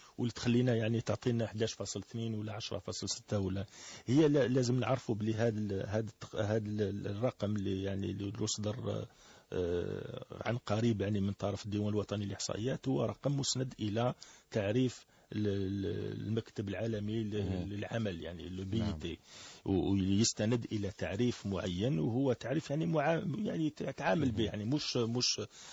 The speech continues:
Speaker 1: يعني، مش حاجة، يعني، غريبة، و-،
Speaker 2: مم.
Speaker 1: وهو، يعني، تع-،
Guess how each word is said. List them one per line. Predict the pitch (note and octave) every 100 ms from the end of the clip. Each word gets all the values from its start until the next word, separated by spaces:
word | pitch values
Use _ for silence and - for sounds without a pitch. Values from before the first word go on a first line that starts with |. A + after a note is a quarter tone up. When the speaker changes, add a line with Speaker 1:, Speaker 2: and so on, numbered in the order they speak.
| - -
Speaker 1:
يعني، | G#2 F2+ A2
مش | B2 -
حاجة، | C3 A2+
يعني، | A#2+ A#2 G#2+
غريبة، | G#2+ G#2+ F2+ G#2+ D3
و-، | D#3
Speaker 2:
مم. | G#2+ A2 G#2 A2 - A2 A2
Speaker 1:
وهو، | G#2 D3 E3+
يعني، | D3 D#3
تع-، | - C#3+ -